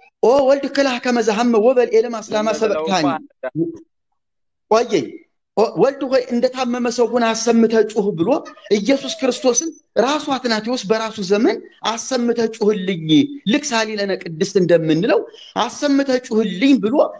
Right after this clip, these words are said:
Speaker 1: ኢየሱስ ክርስቶስን አማላጅ አድርጎ ባቆመበት በዚያው አንደበቱ ሰንበትን ሲናገር በቅዳሴ መጽሐፉ ላይ ነው ሁለቱም ቃል ያለው። ሰንበት እንደ አብ ታላቅ ናት፣ እንደ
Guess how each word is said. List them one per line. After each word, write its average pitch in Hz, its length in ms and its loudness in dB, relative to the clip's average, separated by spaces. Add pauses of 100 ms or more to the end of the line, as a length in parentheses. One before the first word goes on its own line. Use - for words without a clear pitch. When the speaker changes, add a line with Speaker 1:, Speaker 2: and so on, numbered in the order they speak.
(100)
Speaker 1:
ኢየሱስ 220 360 2
ክርስቶስን 208 460 0
አማላጅ 165 420 0
አድርጎ 151 340 -2
ባቆመበት 185 840 0
በዚያው 262 460 0
አንደበቱ 180 680 0 (1600)
ሰንበትን 262 800 -2
ሲናገር 202 840 -2
በቅዳሴ 180 460 -4
መጽሐፉ 202 320 -2
ላይ 220 120 2
ነው 233 100 -4
ሁለቱም 247 340 -6
ቃል 269 200 -2
ያለው። 311 280 -2 (420)
ሰንበት 285 600 0 (400)
እንደ 226 300 4 (220)
አብ 330 200 -6 (400)
ታላቅ 135 520 -2
ናት፣ 302 260 0 (440)
እንደ 202 280 2